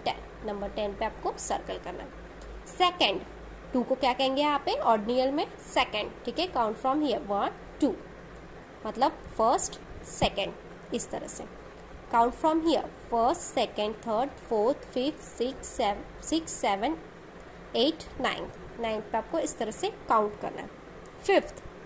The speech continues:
count from here, फर्स्ट, सेकंड, थर्ड, फोर्थ, फिफ्थ, फिफ्थ पे आपको सर्कल करना है। थर्ड, वन, टू, फर्स्ट, सेकंड, थर्ड, यहाँ पे circle पे, third number पे circle करना है। सेवन,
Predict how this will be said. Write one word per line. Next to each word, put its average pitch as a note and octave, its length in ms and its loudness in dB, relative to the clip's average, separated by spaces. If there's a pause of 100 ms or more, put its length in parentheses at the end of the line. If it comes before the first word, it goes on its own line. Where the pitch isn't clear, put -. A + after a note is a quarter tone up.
(120)
count A#3+ 300 4
from D4+ 200 4
here, C4 160 2 (120)
फर्स्ट, A3 480 2 (180)
सेकंड, G#3+ 480 -2 (360)
थर्ड, B3 280 6 (420)
फोर्थ, B3 260 6 (260)
फिफ्थ, - 340 4
फिफ्थ - 280 -6
पे G#3 60 4
आपको G3 260 0
सर्कल G#3+ 360 2
करना G#3+ 220 -6
है। A3+ 60 -12 (560)
थर्ड, C#4 240 8 (320)
वन, B3 280 4 (160)
टू, C4+ 80 2 (300)
फर्स्ट, C#4+ 500 2 (220)
सेकंड, A3 400 2 (260)
थर्ड, B3+ 180 6 (1160)
यहाँ G#3 160 -6
पे D#4 60 2
circle G3+ 340 0 (100)
पे, E4+ 60 -2 (760)
third A#3+ 160 4 (120)
number G#3 180 2
पे D#4+ 180 0
circle - 340 0
करना - 260 -8
है। - 200 -14
सेवन, B3 420 4